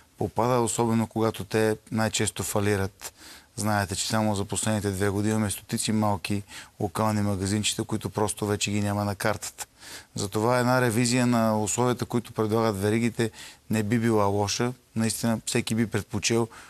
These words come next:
малък локален производител, който дори е познат от местните хора, но не да ги търси по малките съботно-неделни пазари или тези, които пътуват из цялата страна,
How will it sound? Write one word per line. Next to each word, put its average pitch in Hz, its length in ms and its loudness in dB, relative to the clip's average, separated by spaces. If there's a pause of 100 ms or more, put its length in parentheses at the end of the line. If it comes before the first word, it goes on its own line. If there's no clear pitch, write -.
(180)
малък 110 360 2
локален 113 440 0
производител, 107 420 -2
който 117 320 0
дори 113 260 2
е 113 60 0
познат 113 640 -2 (320)
от 110 180 -6
местните 120 280 -2
хора, 117 220 2
но 117 60 2
не 113 180 2
да 123 100 2
ги 120 120 0
търси 113 300 -2
по 110 160 -4
малките 110 600 0 (300)
съботно-неделни 110 840 0
пазари 110 400 0
или 113 140 0
тези, 104 280 0
които 104 280 -2
пътуват 104 500 -2
из 92 80 -4
цялата 98 360 0
страна, 107 440 -2